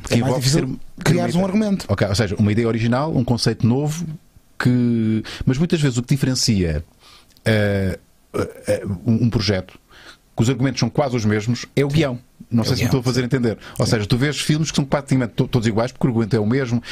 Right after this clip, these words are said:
Speaker 1: é ela que se apaixona, depois chateia-se, depois ficam bem no final.
Speaker 2: Sim,
Speaker 1: Pronto.
Speaker 2: exatamente.
Speaker 1: O argumento de uma comédia romântica, eh, básica.
Speaker 2: Sim, sim, sim,
Speaker 1: Mas
Speaker 2: sim.
Speaker 1: o que diferencia
Speaker 2: Tem quase
Speaker 1: muitas
Speaker 2: um
Speaker 1: vezes é
Speaker 2: template,
Speaker 1: é o
Speaker 2: sim.
Speaker 1: template.
Speaker 2: É um template.
Speaker 1: Mas o que diferencia depois é o guião.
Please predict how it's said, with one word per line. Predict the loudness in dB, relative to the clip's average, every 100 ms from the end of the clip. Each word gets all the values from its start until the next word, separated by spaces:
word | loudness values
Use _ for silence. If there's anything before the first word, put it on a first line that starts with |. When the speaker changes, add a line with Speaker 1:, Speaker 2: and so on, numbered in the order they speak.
| -6
Speaker 1:
é | 0 2
ela | 2 0
que | -2
se |
apaixona, | -2 0 0 -2
depois | -2 -2
chateia-se, | 0 0 0 0
depois | -2
ficam | -2 0 0
bem |
no | 0
final. | -2 -4 -4
Speaker 2:
Sim, | -2
Speaker 1:
Pronto. | -2 0
Speaker 2:
exatamente. | -2 -4 -2
Speaker 1:
O | -2
argumento | 0 0 0
de | 0
uma |
comédia | 0 0 0
romântica, | 0 0 -2 -2 -2 -4
eh, | -2 0 0 0
básica. | 0 0 0
Speaker 2:
Sim, | 0
sim, | 0 0
sim, | 0 0
Speaker 1:
Mas | 0
Speaker 2:
sim. | 2
Speaker 1:
o |
que | 0
diferencia | 2 0 0
Speaker 2:
Tem | 0
quase | 2 2
Speaker 1:
muitas | 0
Speaker 2:
um | 0
Speaker 1:
vezes | -2
é | -2
Speaker 2:
template, | 0
Speaker 1:
é | 0
o |
Speaker 2:
sim. | 2
Speaker 1:
template. | 0 0 0 -2
Speaker 2:
É |
um |
template. | 0 0 0
Speaker 1:
Mas | 2 2
o |
que | 0
diferencia | 2 0 2
depois | 0 0 0
é |
o |
guião. | 0 -2